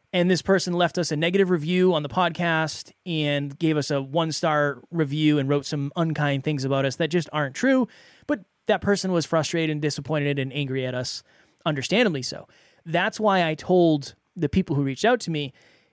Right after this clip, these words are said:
"The level of truth that you deliver should be appropriate to the level of truth that you're willing to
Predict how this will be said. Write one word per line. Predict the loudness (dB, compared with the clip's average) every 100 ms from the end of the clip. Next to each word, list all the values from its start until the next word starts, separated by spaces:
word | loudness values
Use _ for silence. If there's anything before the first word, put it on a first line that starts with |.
| _
"The | 0 2
level | 4 4 2
of | 0
truth | 0 4 4 4
that | 2
you | 4 4
deliver | 4 4 2 2 -2 -4 _ _ _ _ -6
should | 0 0 2
be | 2 2 0 _ _ _ _ _ -8
appropriate | -4 0 2 2 0 -2
to | 0 0
the |
level | 2 2 0
of | -2
truth | 0 0 0
that | 0
you're | 2 2
willing | 2 0
to | 0 -2 -2